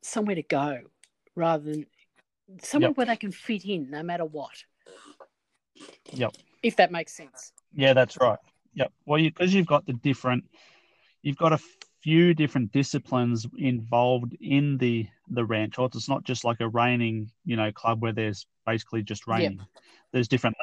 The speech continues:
Speaker 2: levels of reining, but you guys have kind of, you know, that's a bit more open to fit a broader range of people in.
Speaker 1: Yeah, that's right. And, and look, I've got, we've got some things planned,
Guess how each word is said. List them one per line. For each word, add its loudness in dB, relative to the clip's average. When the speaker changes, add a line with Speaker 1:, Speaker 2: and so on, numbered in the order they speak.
Speaker 2:
levels 2
of 0
reining, 2
but 6
you -2
guys 2
have -4
kind 0
of, -6
you 0
know, 0
that's -2
a -2
bit -4
more -4
open -2
to 2
fit -2
a -4
broader 0
range 0
of -8
people -2
in. -6
Speaker 1:
Yeah, 2
that's -6
right. 4
And, 0
and 4
look, 2
I've -2
got, -4
we've -6
got -8
some -6
things -4
planned, -8